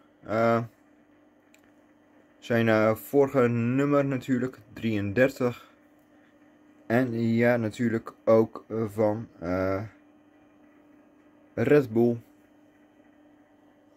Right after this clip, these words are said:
En zo, deze doe ik eventjes hier zo. Eh,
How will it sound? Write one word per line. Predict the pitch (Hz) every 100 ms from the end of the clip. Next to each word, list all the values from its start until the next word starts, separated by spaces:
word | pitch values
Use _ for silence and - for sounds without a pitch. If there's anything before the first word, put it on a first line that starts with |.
| _ _ _ _ _ _ -
En | 87 92 98
zo, | 123 139
deze | 131 120 107
doe | 104
ik | 107
eventjes | 110 101 98 - -
hier | 107 123 147
zo. | 156 156 175 - _ _ _ _
Eh, | -